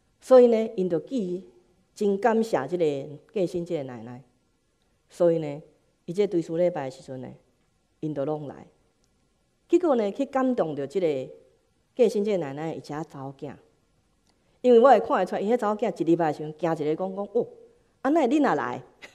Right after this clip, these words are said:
<laughs> 吼，无想讲讲你按，按外国你也赶来。啊，因为即个追思礼拜不过半点钟啊尔。吼，我超工甲问，我讲，啊你，你是按马来西亚来，是想说要来做什么代，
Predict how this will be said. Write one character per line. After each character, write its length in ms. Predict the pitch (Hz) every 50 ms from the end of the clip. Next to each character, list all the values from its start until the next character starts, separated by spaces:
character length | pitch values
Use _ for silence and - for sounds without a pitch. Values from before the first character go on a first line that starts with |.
| _ _ _
<laughs> 720 | 262 - _ _ _ _ _ _ _ _ _ _ _ _ _
吼， 140 | - 185 165
无 120 | 175 196 196
想 220 | 202 220 214 208
讲 160 | 240 277 277
讲 120 | 302 302 285
你 60 | -
按， 240 | - 339 254 254 - - - - - _ _ _ _ _
按 180 | 320 277 240
外 160 | 202 202 180 175
国 160 | 180 - 202
你 100 | 202 240
也 100 | 214 170
赶 280 | - - 220 165 151 123
来。 180 | 98 85 82 - _ _ _ _ _ _ _ _ _ _ _
啊， 100 | - -
因 80 | 294 262
为 80 | 247
即 80 | 233 311
个 100 | 277 254 240
追 140 | - 233
思 140 | 226 240 240
礼 120 | 233 262 262
拜 180 | - 175 156
不 100 | 156 190
过 120 | 208 233 226
半 180 | 233 226 208
点 120 | 214 208 208
钟 160 | 202 208 208 185
啊 60 | 160
尔。 320 | 160 151 143 139 139 147 - _ _ _ _ _ _ _ _ _ _ _ _ _ _ _ _ _
吼， 140 | _ - 190
我 160 | 262 285 285
超 180 | 285 - 220 202
工 100 | 202 202
甲 80 | 190
问， 320 | 196 190 180 175 175 165 175
我 120 | 196 233 240
讲， 200 | 269 254 262 262 - -
啊 80 | 262
你， 320 | 262 269 269 262 254 254 254 - - _ _ _ _ _ _ _ _ _ _ _ _ _
你 100 | - 262
是 100 | - - -
按 140 | 220 226
马 160 | 220 190 165 170
来 100 | 185 190
西 140 | 190 226
亚 140 | 226 208 185
来， 140 | 160 151 151
是 120 | 151 -
想 200 | 151 - - 143
说 100 | 147 220 202
要 40 | 185
来 200 | 202 180 147 143
做 240 | 139 - 190 170 165
什 100 | 165 175
么 120 | 170 165
代， 180 | - - 104